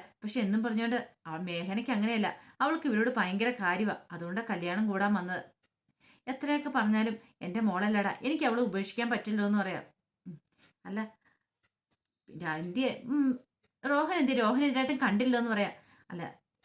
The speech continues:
അവന് ഇച്ചിരി ടെൻഷൻ ഉണ്ടെന്ന് തോന്നേ, അതുകൊണ്ട് പോയിരിക്കും, ഇപ്പൊ തന്നെ വരുമെന്ന്" പറയാം. "അല്ല, നിന്റെ മരുമോനും അമേരിക്കയിലാന്നല്ലേ പറഞ്ഞ, യു എസില്,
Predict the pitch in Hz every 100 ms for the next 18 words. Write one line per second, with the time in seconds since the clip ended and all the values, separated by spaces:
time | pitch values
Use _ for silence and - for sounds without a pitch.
0 | - 156 151 202 202 185 - 247 233 240
1 | 214 202 - - - 294 330 302 233 202
2 | 208 220 220 381 285 285 196 202 220 220
3 | 185 - - - 311 302 - _ 339 381
4 | 415 302 247 269 277 208 220 247 302 302
5 | 247 233 214 202 208 196 202 214 240